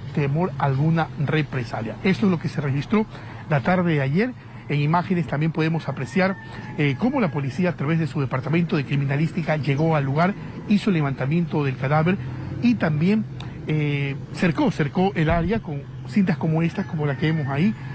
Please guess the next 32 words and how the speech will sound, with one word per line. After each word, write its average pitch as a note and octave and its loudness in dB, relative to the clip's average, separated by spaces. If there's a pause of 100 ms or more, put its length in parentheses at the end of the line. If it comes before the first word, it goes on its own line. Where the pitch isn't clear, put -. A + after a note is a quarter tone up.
(160)
que D3 0
dice D#3 2
"peligro", D#3+ 2
cinta, C#3 2 (200)
eh, C#3 0
amarilla, F3+ 2 (540)
para E3+ 4 (140)
hacer F#3+ 0
el D3+ 0
levantamiento D3+ 0
del - -4
cadáver D#3+ 2 (380)
y C4+ 4
buscar E3+ 2
mayor D3 2
información. C#3 -2
Este B3 2
es B3 2
el G#3+ 2
ingreso F#3+ 0
de G#3 2
la D#3+ 2
Valerio D#3 2
Estacio, F3+ 0 (340)
donde, E3+ 4
repetimos, D#3+ 2
en D#3 -2
menos F3+ 2
de G#3+ 0
cinco G#3+ 0
días, F3+ 2 (400)
tres G#3+ 2